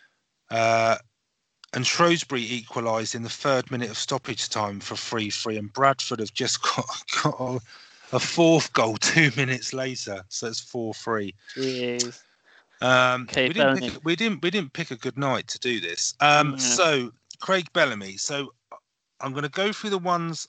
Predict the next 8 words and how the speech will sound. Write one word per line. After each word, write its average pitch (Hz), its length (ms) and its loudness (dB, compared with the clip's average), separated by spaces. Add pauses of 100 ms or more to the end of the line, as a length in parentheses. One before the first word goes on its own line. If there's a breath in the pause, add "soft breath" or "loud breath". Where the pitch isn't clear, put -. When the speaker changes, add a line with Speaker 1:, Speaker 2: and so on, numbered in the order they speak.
(120)
Speaker 1:
I'm 139 160 -6
pretty - 580 -4
sure 107 600 -4 (180)
are 110 140 -6
right. 90 440 -6 (960 loud breath)
Liverpool, 165 600 0 (1900)
Speaker 2:
Yeah, 147 260 0
Speaker 1:
Newcastle, 120 720 2